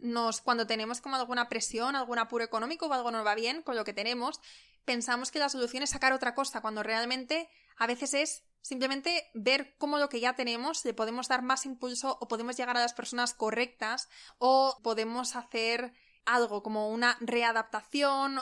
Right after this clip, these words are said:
o una, un lavado de cara o refrescarlo o, ¿sabes? Como de alguna manera para actualizarlo y que sea mucho más relevante y conecte mucho más o sea de, de mucho más valor.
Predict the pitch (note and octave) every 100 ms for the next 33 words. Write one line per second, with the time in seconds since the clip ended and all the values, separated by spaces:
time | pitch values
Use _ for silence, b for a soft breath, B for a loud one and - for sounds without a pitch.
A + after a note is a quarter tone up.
0 | - A3 G#3+ A3 A3+ A3+ A3+ A3 A3+ A3
1 | G#3+ A3 A#3+ B3+ C4 B3+ B3+ B3+ B B
2 | - A3+ A3 A3 A#3 C4+ - C4+ C4 C4+
3 | B3+ A3+ G#3 _ - - B3 C4 C4 A#3+
4 | A3 A3 A#3+ B3 A#3+ A#3+ B3+ A#3+ A3+ A3
5 | A3 A3 A#3+ B3 C4+ D#4+ B B B -
6 | A#3+ B3 C4 A#3+ A#3+ B3 B3 A#3+ A#3+ A3
7 | A3 A3 C4 B3+ - A3 G#3+ A#3+ A#3 A#3
8 | A#3+ C#4 C#4 B3+ A3+ A3 A3 A#3 A3 A#3
9 | A3 G#3+ A3 b b b _ - A3 A3+
10 | A#3+ A#3+ A3+ G#3+ G#3 B3+ G#3 -